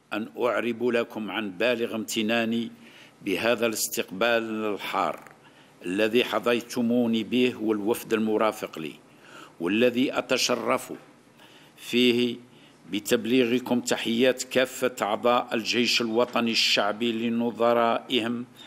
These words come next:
في القوات المسلحة السعودية. كما نتمنى بأن تسفر هذه الزيارة عن النتائج المرغوبة خدمة لتعاوننا العسكري الثنائي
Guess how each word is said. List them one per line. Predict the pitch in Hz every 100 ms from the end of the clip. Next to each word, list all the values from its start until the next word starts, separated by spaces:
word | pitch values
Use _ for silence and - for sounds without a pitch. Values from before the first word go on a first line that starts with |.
| - - -
في | -
القوات | 98 - 113 110 113 -
المسلحة | 110 110 - 113 98 101 - 101 104 - -
السعودية. | - - 98 90 87 90 69 - - - - - - - - -
كما | - 104 127
نتمنى | 131 131 135 139 139 139 131 - - - 104
بأن | 113 - 147 131 127 - - - - - -
تسفر | 151 - - 107 71 - - - - - -
هذه | 107 120 123 123
الزيارة | 110 120 127 127 120
عن | 107 123
النتائج | 123 120 117 - 131 120 104
المرغوبة | 113 113 117 104 117 123 131 120 - - - - -
خدمة | - 127 113 113 117 -
لتعاوننا | 120 113 113 120 95 117 117 117 113 113 113 110 110
العسكري | 107 78 120 - - 110 107
الثنائي | - 110 107 113 120 107